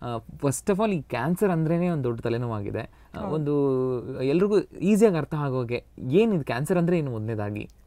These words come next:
Speaker 2: ಆ, ಸಾಮಾನ್ಯವಾಗಿ ಒಂದು ಜೀವಕೋಶ ಅಥವಾ ಒಂದು ಶರೀರ ಅಥವಾ ಒಂದು ಅಂಗ ಅಂತಂದ್ರೆ
Speaker 1: ಹ್ಮ್.
Speaker 2: ಅದು ಒಂದು ಅನೇಕ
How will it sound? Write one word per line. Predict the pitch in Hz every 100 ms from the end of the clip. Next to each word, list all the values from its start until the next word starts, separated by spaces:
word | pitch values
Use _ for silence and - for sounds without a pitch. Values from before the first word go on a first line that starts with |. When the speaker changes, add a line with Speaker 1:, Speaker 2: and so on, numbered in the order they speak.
| -
Speaker 2:
ಆ, | 247 233 233 233
ಸಾಮಾನ್ಯವಾಗಿ | 233 - 240 269 311 320 294 262 277
ಒಂದು | 262 247 220
ಜೀವಕೋಶ | 185 240 254 254 - 233 233 240
ಅಥವಾ | 202 196 226
ಒಂದು | 226 220 214
ಶರೀರ | - 220 233 302 277
ಅಥವಾ | 247 - 208 233
ಒಂದು | 226 220 220
ಅಂಗ | 208 226 262 254
ಅಂತಂದ್ರೆ | 233 214 214 196 180 233
Speaker 1:
ಹ್ಮ್. | - - 120 -
Speaker 2:
ಅದು | 247 277
ಒಂದು | 277 277 - 233 247 247
ಅನೇಕ | - 214 247 294 320